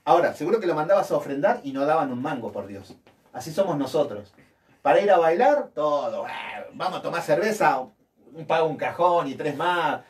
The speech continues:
Eh, que vamos a fumar, fumo por la oreja", todo. Ahora el Señor, "No, no tengo. Dios, tú sabes que yo soy tu siervo humilde".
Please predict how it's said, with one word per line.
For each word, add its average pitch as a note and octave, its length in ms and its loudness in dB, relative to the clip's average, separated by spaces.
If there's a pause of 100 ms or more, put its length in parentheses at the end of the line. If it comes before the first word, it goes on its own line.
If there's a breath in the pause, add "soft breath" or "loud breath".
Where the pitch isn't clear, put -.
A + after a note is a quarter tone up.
(160 soft breath)
Eh, C#3 280 -2
que C#3 160 -10
vamos F3+ 300 2
a F3 40 -6
fumar, F#3+ 260 2
fumo F#3+ 200 0
por D#3+ 140 0
la D#3 100 4
oreja", F#3 480 2
todo. F#3+ 240 0
Ahora D3+ 200 4
el C#3 60 -2
Señor, E3+ 300 -8
"No, B2+ 300 -4
no A#2 160 -10
tengo. A#2+ 400 -6
Dios, C3 180 -4
tú C#3 120 -10
sabes A2+ 280 -4
que A2+ 120 -12
yo A#2 180 -10
soy - 280 -8
tu A2+ 120 -12
siervo A#2+ 340 -6
humilde". A2+ 560 -6